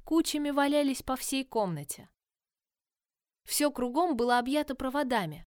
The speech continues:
Извиваясь, они цеплялись за стены, окутывали горы забытых технологий, свисали клубками с потолка. Раздался невыносимый грохот,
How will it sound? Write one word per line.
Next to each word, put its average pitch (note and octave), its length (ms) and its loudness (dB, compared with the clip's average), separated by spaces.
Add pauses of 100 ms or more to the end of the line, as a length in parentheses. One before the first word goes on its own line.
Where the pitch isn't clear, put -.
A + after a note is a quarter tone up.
(440)
Извиваясь, A#3+ 760 2 (320)
они A3 200 -2
цеплялись A#3+ 560 -2
за F3 180 -4
стены, A3 560 -4 (460)
окутывали B3 580 0
горы B3+ 320 2
забытых A3+ 460 0
технологий, G#3+ 840 0 (300)
свисали A#3+ 520 0
клубками B3+ 480 -4
с A#3 100 -4
потолка. A#3+ 600 -2 (1200)
Раздался B3 540 0
невыносимый D4 640 -2
грохот, C4+ 480 0